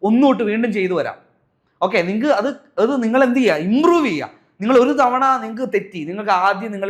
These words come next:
ഡേ വൺ പരീക്ഷ എഴുതുമ്പോൾ നിങ്ങൾക്കൊരു, ഏഹ്, മുപ്പത് മാർക്ക് അല്ലെങ്കിൽ അൻപത് മാർക്ക് ഒരു ചോദ്യം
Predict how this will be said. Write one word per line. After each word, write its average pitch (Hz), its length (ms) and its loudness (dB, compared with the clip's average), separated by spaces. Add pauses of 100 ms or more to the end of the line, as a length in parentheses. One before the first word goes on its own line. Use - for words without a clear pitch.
(160)
ഡേ 185 60 2 (100)
വൺ 190 180 -4
പരീക്ഷ 185 380 -8
എഴുതുമ്പോൾ 175 340 -4 (300)
നിങ്ങൾക്കൊരു, 196 340 0 (400)
ഏഹ്, 175 300 2
മുപ്പത് 202 380 -2
മാർക്ക് 185 260 2
അല്ലെങ്കിൽ 190 260 0
അൻപത് 202 360 0
മാർക്ക് 180 240 0
ഒരു 175 60 -12 (100)
ചോദ്യം 170 240 -8